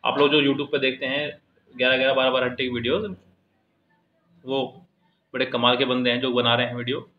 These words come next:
उनको तो सत सत नमन करूँगा सिर्फ मैं। लेकिन मेरे अंदर अभी इतना टैलेंट नहीं है कि मैं ग्यारह बारह घंटे लगातार पढ़ा सकूँ। फिलहाल हम लोग शुरू करते हैं आज की बात क्वेश्चन नंबर फ़ोर्टी से,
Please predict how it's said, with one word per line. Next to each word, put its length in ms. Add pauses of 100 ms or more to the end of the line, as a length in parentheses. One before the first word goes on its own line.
(880)
उनको 200
तो 80
सत 140
सत 200
नमन 220
करूँगा 200
सिर्फ 220
मैं। 180 (560)
लेकिन 160
मेरे 160
अंदर 160
अभी 120
इतना 160
टैलेंट 240
नहीं 120
है 120
कि 240
मैं 180
ग्यारह 200
बारह 200
घंटे 220
लगातार 340
पढ़ा 140
सकूँ। 340 (1120)
फिलहाल 420 (260)
हम 120
लोग 160
शुरू 120
करते 260
हैं 60
आज 140
की 100
बात 400 (460)
क्वेश्चन 220
नंबर 160
फ़ोर्टी 340
से, 200